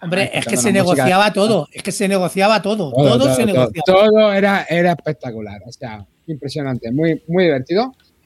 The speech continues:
Speaker 2: Y mi juego número uno temático, evidentemente, es el Stardew Valley, ¿vale? Eh, bueno, ya hemos hablado de él también en, en los programas hace poco. Eh, un juego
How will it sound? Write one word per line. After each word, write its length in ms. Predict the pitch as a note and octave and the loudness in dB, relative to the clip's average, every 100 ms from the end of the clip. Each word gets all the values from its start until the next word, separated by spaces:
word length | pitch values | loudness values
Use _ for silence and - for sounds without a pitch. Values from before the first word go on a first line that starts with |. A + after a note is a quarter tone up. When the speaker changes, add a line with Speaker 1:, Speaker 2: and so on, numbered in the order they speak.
| - | 0
Speaker 2:
Y 260 | B3+ C4 C3 | 2 2 0
mi 180 | D3+ C#3+ | -6 -4
juego 420 | G#3 G#3 D3 A2+ C3 | 2 4 4 0 -6
número 380 | C3 C3+ C#3+ | -4 0 2
uno 280 | F#3 G#3 A3+ | 4 4 2
temático, 560 | - D#3+ G3 G3 G3 G#3+ | 0 -2 0 2 2 0
evidentemente, 840 | C3+ B2 C3+ C#3 C#3 C#3+ C#3 D3 D3 | -2 -6 -6 -6 -6 -6 -6 -6 -6
es 240 | C#3+ - | -8 -12
el 280 | C#3+ D3+ D#3+ - | -6 -4 -6 -8
Stardew 540 | B2 - B2+ - - - | -8 -8 -8 -12 -18 -16
Valley, 200 | - - - - - | -14 -12 -14 -18 -18
¿vale? 320 | A3+ C3 G3+ B3+ - - - - _ | -8 -4 -2 -4 -12 -18 -20 -20 _
Eh, 800 | - C3+ C3+ C3 B2+ B2 A#2+ A#2 A2+ | -4 0 0 0 -2 -4 -6 -6 -6
bueno, 200 | A#2+ A2+ | -8 -6
ya 120 | B2 | -6
hemos 160 | C3 B2+ | -2 0
hablado 180 | C3 C3 | 0 0
de 160 | C3 | 0
él 140 | D3+ D3+ | 0 0
también 340 | C#3 C3+ C3+ | -2 0 -2
en, 240 | C3+ C3 | 0 -2
en 140 | C3 C3 | -2 -4
los 100 | C3+ | -4
programas 500 | C#3+ C#3 D3+ D#3 D#3+ | -4 -4 -4 -2 -4
hace 120 | E3 | -2
poco. 540 | E3+ F3+ F3+ G3+ G3+ - _ - _ - D3 C#3+ | 0 2 4 4 2 -4 _ -20 _ -4 0 2
Eh, 840 | C3+ C3+ C3 C3 A#2+ A#2 A2 A2+ A2 - - | 2 0 0 -2 -4 -6 -6 -6 -8 -12 -8
un 120 | D3 | -8
juego 880 | - D3+ D3 D3+ D3 C#3+ C#3 C3+ C3 | 0 2 4 4 4 4 2 0 -4